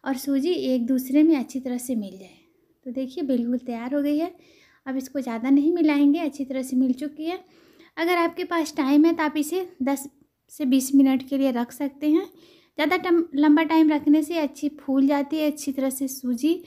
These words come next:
और सॉफ्ट हो जाती है, तो जो डिश बनाएंगे, वो बहुत अच्छी बनेगी।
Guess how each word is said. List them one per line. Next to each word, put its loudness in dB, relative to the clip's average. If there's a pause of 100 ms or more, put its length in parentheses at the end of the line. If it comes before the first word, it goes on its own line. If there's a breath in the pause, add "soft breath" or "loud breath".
(300 loud breath)
और -2
सॉफ्ट -2
हो 0
जाती 0
है, -2
तो -4
जो 0
डिश 0
बनाएंगे, 4
वो 0
बहुत -4
अच्छी -4
बनेगी। 4